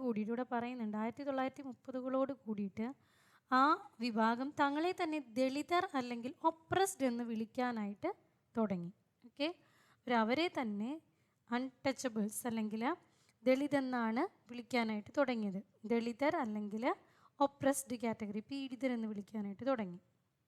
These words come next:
ഓക്കെ, അതായത് അവർ അവരുടെ സ്ഥിതിയെ പുതിയ പേരുകളിലൂടെ വ്യക്തമാക്കാനായിട്ട് തുടങ്ങി. ഉയർന്ന ജാതിക്കാർ അല്ലെങ്കിൽ ഈ പറയുന്ന ദളിതരെ കോൺഗ്രസ് സപ്പോർട്ട് ചെയ്താൽ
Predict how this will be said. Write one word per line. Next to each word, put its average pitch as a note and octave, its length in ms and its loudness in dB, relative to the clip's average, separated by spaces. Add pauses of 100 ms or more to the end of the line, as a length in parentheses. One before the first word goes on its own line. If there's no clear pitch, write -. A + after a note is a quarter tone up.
(140)
ഓക്കെ, B3+ 200 -4 (840)
അതായത് D#4 380 6
അവർ F#4 120 0 (360)
അവരുടെ D4 380 4
സ്ഥിതിയെ D4 560 2 (400)
പുതിയ C#4 240 -2 (200)
പേരുകളിലൂടെ D4 920 2
വ്യക്തമാക്കാനായിട്ട് A#3 1080 -2
തുടങ്ങി. F#3 300 -2 (1400)
ഉയർന്ന B3 420 2 (320)
ജാതിക്കാർ A#3 560 2 (100)
അല്ലെങ്കിൽ G#3+ 320 -4 (420)
ഈ - 20 -2 (120)
പറയുന്ന C4+ 460 0 (380)
ദളിതരെ A3+ 500 0 (360)
കോൺഗ്രസ് B3+ 560 0
സപ്പോർട്ട് C4 580 -2
ചെയ്താൽ G#3 420 0